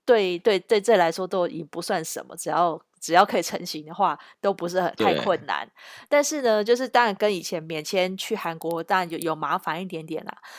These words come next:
Speaker 1: 但是我是想说，
Speaker 2: 嗯。
Speaker 1: 哇，你看嘛，刚好六月遇到的是毕业季，还有暑假的这个过往的旅游旺季的话，我相信很多人如果现在，比如说他没有急着要上班，没有要，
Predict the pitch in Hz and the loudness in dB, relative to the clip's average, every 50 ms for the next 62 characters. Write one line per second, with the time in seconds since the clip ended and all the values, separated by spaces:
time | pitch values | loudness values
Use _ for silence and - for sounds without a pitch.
0 | - - - 254 269 285 294 220 175 175 175 226 240 226 180 - - 233 233 202 | -14 -6 -4 -2 0 4 4 4 4 4 0 -2 -4 -6 -6 -4 -2 0 0 0
1 | 220 208 165 - - - 175 170 233 240 220 190 160 160 - 208 226 220 185 160 | 0 -2 -4 -6 -10 -14 -12 -6 -4 -4 -2 -2 -2 -2 0 0 0 0 -2 -2
2 | 165 208 208 202 208 202 196 208 202 190 - 196 180 170 165 - 208 - - 220 | -2 -4 -4 -2 -2 -2 -2 -4 -6 -4 -4 -2 -2 -2 -2 -4 -6 -8 -8 -8
3 | 202 196 190 185 180 175 - - 196 185 - - 160 156 156 160 160 - - - | -6 -2 0 0 0 -2 -4 -6 -8 -6 -6 -6 -6 -8 -8 -8 -6 -6 -6 -8
4 | 151 151 - - 196 175 170 165 160 165 185 180 180 170 156 156 156 - - - | -8 -8 -4 -2 0 0 0 -2 -6 -8 -8 -6 -4 -4 -4 -6 -8 -12 -16 -20
5 | - - _ - 285 247 190 170 165 156 165 165 165 160 160 156 165 165 160 165 | -20 -16 _ -2 2 4 4 4 2 0 -2 -4 -4 -2 -2 -4 -6 -6 -6 -4
6 | 156 170 180 208 196 185 190 - 214 196 175 170 - 226 190 175 - - - - | -4 0 0 0 0 0 -2 -6 -4 -4 -2 0 4 4 4 2 0 -6 -18 -12
7 | - - 196 - 294 330 339 392 381 302 269 208 180 190 226 254 247 220 202 190 | -8 -6 -4 -2 -2 -2 -2 -2 -4 -4 -4 -4 -2 2 4 4 4 4 2 0
8 | 208 208 214 185 214 214 208 240 214 190 - - 185 175 175 - 220 226 226 220 | -2 -2 0 0 0 0 2 2 2 2 2 -2 -4 -4 -2 -2 -2 0 2 2
9 | 226 214 190 185 185 170 156 - - 160 - 165 165 175 180 175 170 160 - - | 2 2 0 -2 -4 -4 -6 -6 -8 -8 -4 -2 0 2 4 2 2 0 -2 -8
10 | - - - 202 170 170 160 - 170 160 156 156 165 185 185 170 156 175 180 175 | -10 -4 -2 -2 -2 -2 -2 -2 -4 -4 -4 -6 -6 -6 -4 -4 -2 0 0 2
11 | 175 170 160 156 | 2 2 0 -2